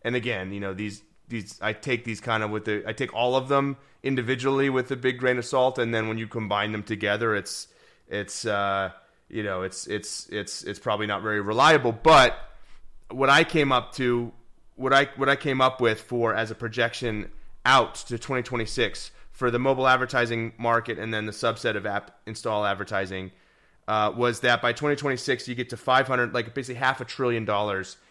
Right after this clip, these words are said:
in mobile advertising spend, and that's everything. And then f-, uh, the subset of that,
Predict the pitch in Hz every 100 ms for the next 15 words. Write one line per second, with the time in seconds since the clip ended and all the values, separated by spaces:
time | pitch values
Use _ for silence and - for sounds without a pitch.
0 | - 117 113 120 123 127 127 127 127 135
1 | 127 123 - 127 117 113 - 110 98 90
2 | 90 - _ - _ - 120 127 127 123
3 | 123 120 - - - - - _ 120 120
4 | 123 - 143 151 131 113 117 117